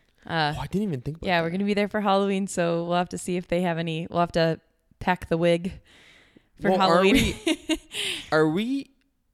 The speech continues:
Speaker 2: I think we leave the thirty-first, don't we?
Speaker 1: Yeah, I think we do, actually.
Speaker 2: Yeah, so we're not gonna be there for Halloween.
Speaker 1: Well, Halloween weekend.
Speaker 2: <laughs>
Speaker 1: I don't know.
Speaker 2: Anyways.
Speaker 1: Anyways. <laughs>
Speaker 2: Um, and so from there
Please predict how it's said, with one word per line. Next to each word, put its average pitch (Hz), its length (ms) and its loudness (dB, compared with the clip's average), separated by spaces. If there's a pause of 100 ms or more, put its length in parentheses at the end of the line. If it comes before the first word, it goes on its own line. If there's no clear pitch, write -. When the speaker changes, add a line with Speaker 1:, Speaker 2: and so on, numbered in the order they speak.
(400)
Speaker 2:
I - 80 -14
think 311 300 -10
we 240 100 0
leave 131 720 -8
the 127 120 -2
thirty-first, 135 640 -4
don't 110 160 -6
we? - 100 -8
Speaker 1:
Yeah, 92 240 -4
I 92 120 -6
think - 200 -18
we - 60 -14
do, - 180 -10
actually. - 520 -12 (360)
Speaker 2:
Yeah, 127 140 -6
so 123 160 -6
we're 120 100 -4
not 120 140 -6
gonna 120 140 -8
be 98 40 -12
there 98 160 -14
for - 100 -20
Halloween. - 380 -20 (1300)
Speaker 1:
Well, 214 160 -16 (100)
Halloween 202 380 -4
weekend. 185 420 -8 (180)
Speaker 2:
<laughs> - 200 -12
Speaker 1:
I 202 100 2 (340)
don't 202 220 6
know. 175 80 6
Speaker 2:
Anyways. - 260 -2
Speaker 1:
Anyways. 170 400 2
<laughs> - 40 -8
Speaker 2:
Um, 156 420 6 (100)
and 160 280 0
so 156 400 4
from 147 500 -4
there 190 720 2